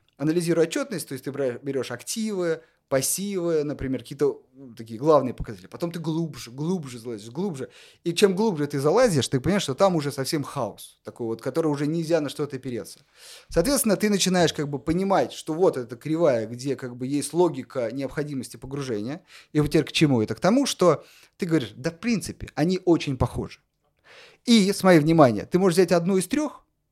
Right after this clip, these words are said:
а можешь взять три. Но это твоя одна позиция на нефтянку. Только ты её ставишь не на «Лукойл», а ставишь на три компании.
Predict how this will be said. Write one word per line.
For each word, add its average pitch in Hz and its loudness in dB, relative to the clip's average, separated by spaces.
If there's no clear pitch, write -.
а 156 -2
можешь 226 0
взять 247 -10
три. 190 -8
Но 165 4
это 196 6
твоя 202 6
одна 190 4
позиция 117 -6
на 208 2
нефтянку. 131 0
Только 180 4
ты 208 -2
её 202 4
ставишь 185 2
не 190 -6
на 185 -2
«Лукойл», 330 -2
а 185 0
ставишь 269 4
на 196 0
три 247 -6
компании. 113 -6